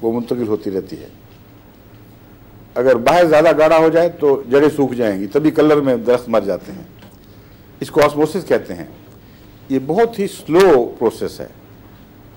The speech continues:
लेकिन जिस बात, जो बात मैं बता रहा हूँ, वो ऑस्मोसिस नहीं है, कुछ और चीज़ है।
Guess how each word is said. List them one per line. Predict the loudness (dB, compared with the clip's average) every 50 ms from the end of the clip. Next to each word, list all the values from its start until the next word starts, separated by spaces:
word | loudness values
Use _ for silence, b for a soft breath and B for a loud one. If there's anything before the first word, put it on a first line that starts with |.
| -12 -12
लेकिन | -10 -8 -6 -6
जिस | -4 -4 -6 -2
बात, | 0 2 2 2 2
जो | 2 0 0 2
बात | 4 2 2 2
मैं | 0 -2 -2 0 -2
बता | -2 0 2 2 4
रहा | 4 2
हूँ, | 0 0
वो | 2
ऑस्मोसिस | 2 2 0 -2 -6 -6 -6 -4 -6 -6 -6
नहीं | -6 -6 -4 -4
है, | -4 -4
कुछ | -6 -6 -2 2
और | 0 0 0
चीज़ | -2 -8 -10 -10 -10 -12
है। | -16 -20